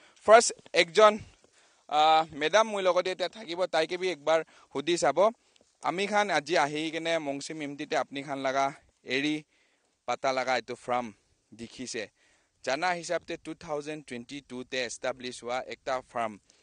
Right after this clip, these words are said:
আৰু এইটো ফাৰ্মতে এতিয়া আপুনি খান কেনেকা কাম কৰি আছে, কেনেকা ইনকম কৰে, আৰু আপুনি খান লগা হেপিনেছ।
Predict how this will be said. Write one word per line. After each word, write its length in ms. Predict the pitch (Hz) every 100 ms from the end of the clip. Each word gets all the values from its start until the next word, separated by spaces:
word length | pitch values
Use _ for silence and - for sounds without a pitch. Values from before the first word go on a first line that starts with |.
| _ -
আৰু 160 | 131
এইটো 260 | 156 143 185
ফাৰ্মতে 440 | 170 147 147 160 156
এতিয়া 280 | 135 143 160 202 _ _ _
আপুনি 320 | - - 160 156
খান 180 | 131 98 _ _ _ _
কেনেকা 340 | 156 180 185 185
কাম 260 | 143 143 151
কৰি 220 | 143 139
আছে, 280 | 127 - 123 98 _ _ _ _
কেনেকা 360 | 165 175 180 175 -
ইনকম 380 | 123 135 135 143 139
কৰে, 280 | 127 123 98 -
আৰু 120 | - 127
আপুনি 260 | 120 139 139
খান 160 | 139 135
লগা 180 | 127 135
হেপিনেছ। 560 | 117 107 131 123 110